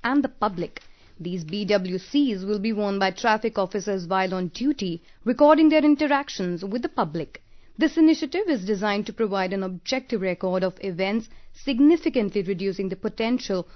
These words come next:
for disputes and complaints। Rachkonda Police Commissioner G Sudhir Babu distributed the B W Cs yesterday to inspectors and sub-inspectors।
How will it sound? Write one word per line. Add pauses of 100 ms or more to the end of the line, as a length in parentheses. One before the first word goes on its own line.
(120)
for
disputes (240)
and
complaints। (320)
Rachkonda
Police
Commissioner (240)
G
Sudhir
Babu
distributed
the (140)
B
W
Cs
yesterday (240)
to
inspectors
and
sub-inspectors।